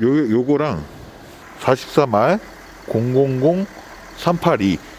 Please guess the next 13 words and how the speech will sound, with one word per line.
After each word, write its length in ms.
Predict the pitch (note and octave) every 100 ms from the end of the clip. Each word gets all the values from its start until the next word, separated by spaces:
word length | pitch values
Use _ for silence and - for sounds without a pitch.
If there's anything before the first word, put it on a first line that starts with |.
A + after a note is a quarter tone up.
| - -
앞쪽에 540 | F#2 G#2 A2+ F3 E3 D#3
이제 260 | C3 C3+
시리얼 400 | B2 F#3 G3+ G3+
넘버랑 440 | E3+ D3+ C#3 B2+ G#2
얼추 320 | B2+ D#3 E3
비슷하다라고 960 | A#2 - C#3 C3+ G#2+ - F2+ G#2 C3+ D3
하시면은 500 | C#3 D3 C3+ F3 G#3+ - - - -
보상을 380 | B2+ C3+ D#3+ E3
받을 280 | A2+ A2+ C3
수 120 | -
있습니다. 420 | A2+ - G2+ E2 D#2 - - - -
근데 120 | C3
요즘에 600 | B2 E3 F3+ F3+ D#3+ D#2+